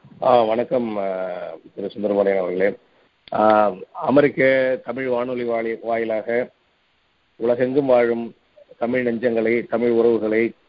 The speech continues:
ஆ, வான் அலைகள் மூலமாக சந்திப்பதிலே மற்றற்ற மகிழ்ச்சி அடைகிறேன். இந்த வாய்ப்பை ஏற்படுத்தி கொடுத்த அமெரிக்க தமிழ்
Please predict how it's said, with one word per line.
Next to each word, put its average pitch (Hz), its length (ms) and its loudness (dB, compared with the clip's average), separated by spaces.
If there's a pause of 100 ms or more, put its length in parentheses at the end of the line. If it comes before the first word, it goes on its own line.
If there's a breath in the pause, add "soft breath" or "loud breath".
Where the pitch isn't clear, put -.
(760)
ஆ, 113 180 2
வான் 123 280 6
அலைகள் 123 340 4
மூலமாக 113 760 -2 (180)
சந்திப்பதிலே 113 760 2 (100)
மற்றற்ற 110 400 -4
மகிழ்ச்சி 110 320 -2
அடைகிறேன். 110 400 0 (360)
இந்த 110 180 -2
வாய்ப்பை 117 400 2
ஏற்படுத்தி 110 380 -2
கொடுத்த 107 480 0 (380 loud breath)
அமெரிக்க 123 420 2
தமிழ் 123 460 -2